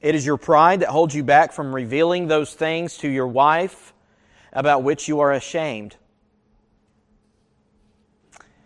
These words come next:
Because she is your wife, she has a biblical need to know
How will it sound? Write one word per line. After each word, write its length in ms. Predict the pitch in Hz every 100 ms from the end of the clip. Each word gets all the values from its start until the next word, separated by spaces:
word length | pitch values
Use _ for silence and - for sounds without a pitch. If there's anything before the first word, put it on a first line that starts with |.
| _ _ _ _ -
Because 800 | 123 135 - - 220 311 294 -
she 240 | - 180
is 160 | 156 117
your 140 | 127
wife, 580 | 117 113 107 131 - _ _ _ _ _ _ _
she 340 | - - 240 220
has 240 | 185 156
a 120 | 147
biblical 680 | 120 110 190 196 208 208 202
need 300 | 180 180 170
to 100 | 180
know 520 | 143 123 113 120 156